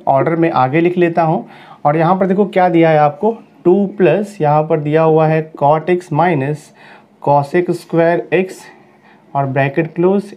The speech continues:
into dx। बहुत ही simple है, this is equal to integration of e raise to x। ये two plus cot x है ना,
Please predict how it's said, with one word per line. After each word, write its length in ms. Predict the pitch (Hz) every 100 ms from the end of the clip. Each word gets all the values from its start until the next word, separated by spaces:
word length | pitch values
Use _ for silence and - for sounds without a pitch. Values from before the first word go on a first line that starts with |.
| 147
into 340 | 165 175 165 165 160 - 123 160
dx। 340 | 185 - - - _ _ _ _ _ - - - - - -
बहुत 200 | 147 175
ही 60 | 214
simple 400 | 202 180 196 175
है, 220 | 214 -
this 220 | 147 151
is 120 | 190 185
equal 280 | 180 196 -
to 60 | 170
integration 640 | 165 190 185 196 190 190 196
of 120 | 190 -
e 100 | 170 180
raise 240 | 175 175 -
to 80 | 160
x। 220 | 117 - - - - 175
ये 100 | 196 -
two 140 | 220 220 214
plus 240 | 233 226 -
cot 240 | 185 196 214
x 200 | 196 202
है 80 |
ना, 120 | 156